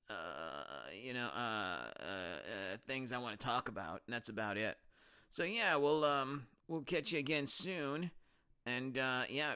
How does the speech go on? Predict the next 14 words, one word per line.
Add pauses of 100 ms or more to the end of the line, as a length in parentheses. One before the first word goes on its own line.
(120)
peace
out,
Cub
Scouts.
And,
uh,
you
know, (640)
if
you're
actually
in
the
mafia,